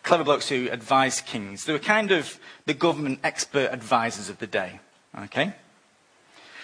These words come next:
Uh, and in those Eastern civilizations, knowing all about the stars and interpreting them, that would have been part and parcel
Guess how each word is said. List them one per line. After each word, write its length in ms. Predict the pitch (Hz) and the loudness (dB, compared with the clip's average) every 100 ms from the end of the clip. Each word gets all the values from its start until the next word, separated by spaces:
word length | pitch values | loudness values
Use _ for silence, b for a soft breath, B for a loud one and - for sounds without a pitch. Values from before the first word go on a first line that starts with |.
| B - | B -6
Uh, 100 | 151 | 4
and 140 | 165 214 | 4 4
in 120 | 240 | 2
those 240 | 202 175 | 4 4
Eastern 380 | - 165 - 156 | 2 0 0 -2
civilizations, 1300 | - 151 139 123 123 127 127 - 113 104 101 - - - | 0 4 6 6 6 4 2 0 -2 -6 -10 -8 -10 -8
knowing 340 | 139 165 190 | 0 2 2
all 180 | 185 180 | 2 4
about 240 | 156 143 - | 4 2 0
the 80 | |
stars 800 | 131 - - - 139 165 202 202 | -6 -4 -4 0 4 6 6 4
and 80 | 151 | 2
interpreting 800 | 127 117 170 170 170 - 165 156 | 0 0 0 0 -2 -4 -2 0
them, 240 | 156 214 240 - B B B B - | 2 0 -4 -14 B B B B 2
that 140 | 180 | 4
would 100 | 175 | 4
have 80 | 160 | 2
been 180 | 139 131 | 0 -2
part 380 | - 160 160 127 | -2 2 2 2
and 140 | 135 | 0
parcel 560 | 139 131 123 - 113 | 2 2 0 -6 -8